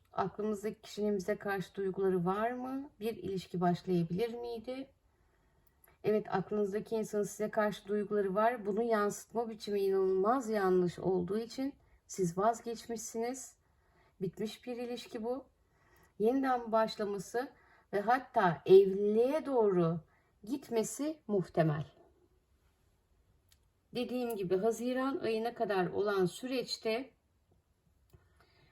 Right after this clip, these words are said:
o kişinin mücadelesini görüp buna kendiniz karar vereceksiniz. Bakalım o mesafeleri aşabilecek mi? Sizi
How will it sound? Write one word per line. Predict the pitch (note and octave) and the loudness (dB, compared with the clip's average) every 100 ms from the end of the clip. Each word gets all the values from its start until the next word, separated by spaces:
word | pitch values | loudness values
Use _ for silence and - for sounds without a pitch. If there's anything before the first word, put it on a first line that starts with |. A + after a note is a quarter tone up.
| _ _ _ | _ _ _
o | C4+ | -6
kişinin | C4 - A#3+ G3+ F#3 | -6 -8 4 6 8
mücadelesini | G#3 A3 B3+ A#3 A3+ G#3+ G3 - F#3 F3 D#3+ - - | 4 2 4 4 4 -2 -4 0 2 4 2 -4 -10
görüp | G#3+ C4 A#3+ C4+ - - _ _ _ _ _ _ _ _ _ _ _ _ _ _ | -4 -4 -4 -8 -16 -20 _ _ _ _ _ _ _ _ _ _ _ _ _ _
buna | G#3 B3+ B3+ | -6 -2 -2
kendiniz | C4 A#3 G#3 F3+ G#3+ - | 0 2 2 2 -2 -4
karar | - F#3+ E3 E3 | -2 4 6 6
vereceksiniz. | D#3+ D3+ D#3 D3 - - D#3 F3 | 4 2 -2 -6 -8 -4 -4 -2
Bakalım | G#3 A#3 F#3+ F3+ | -2 0 0 2
o | G3 | 0
mesafeleri | A3 G#3 G#3 G3 F#3+ F#3 F#3+ | 2 0 0 0 0 2 4
aşabilecek | F3 E3+ F#3 E3+ E3 E3+ E3 - | 2 2 2 2 2 2 -2 -2
mi? | D3 D3+ - - - | -4 -4 -12 -20 -20
Sizi | - - A3+ G#3 B3 C4 | -12 -8 -8 -2 -2 -2